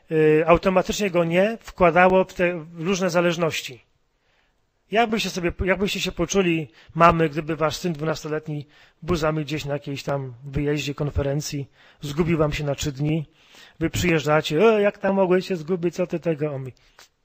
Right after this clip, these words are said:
„Kochani, musiałem być w sprawach ojca mego”.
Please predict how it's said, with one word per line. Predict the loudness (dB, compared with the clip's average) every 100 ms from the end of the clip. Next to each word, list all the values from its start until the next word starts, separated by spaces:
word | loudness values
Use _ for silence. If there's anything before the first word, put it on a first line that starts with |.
| _ _ -16
„Kochani, | -12 -6 -4 -4 -6 -10 _ _ _ _ _ _ _
musiałem | -10 -6 -4 -4 -4
być | -8 -10
w | -10
sprawach | -8 -8 -6
ojca | -8 -6 -8
mego”. | -8 -12 -14